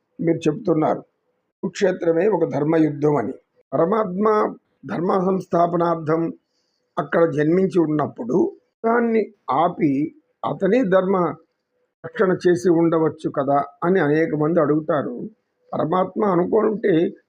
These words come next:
యుద్ధం జరగదు కదా, మరి ఎందుకు యుద్ధం దగ్గర నుండి జరిపించారు అని కొంతమంది ప్రశ్నిస్తున్నారు. అనగానే, "నీవు చెప్పేది బాగానే ఉంది, భగవంతుడు ఈ సృష్టిని ఎందుకు సృష్టించాలి?"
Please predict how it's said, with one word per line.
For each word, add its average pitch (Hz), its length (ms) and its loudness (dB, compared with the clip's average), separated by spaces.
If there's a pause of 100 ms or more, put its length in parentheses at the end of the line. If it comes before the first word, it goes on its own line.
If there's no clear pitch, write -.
(140)
యుద్ధం 196 320 0
జరగదు 170 340 0
కదా, 151 300 0
మరి 151 300 2
ఎందుకు 196 480 -2 (360)
యుద్ధం 151 240 -2
దగ్గర 165 320 2
నుండి 185 220 2
జరిపించారు 151 880 0
అని 160 160 0
కొంతమంది 151 500 -2
ప్రశ్నిస్తున్నారు. 135 840 -6 (880)
అనగానే, 151 680 0 (240)
"నీవు 175 200 4
చెప్పేది 160 920 2
బాగానే 185 460 2
ఉంది, 160 580 2 (320)
భగవంతుడు 220 320 2
ఈ 196 60 2
సృష్టిని 180 440 -2
ఎందుకు 190 180 2
సృష్టించాలి?" 160 1000 2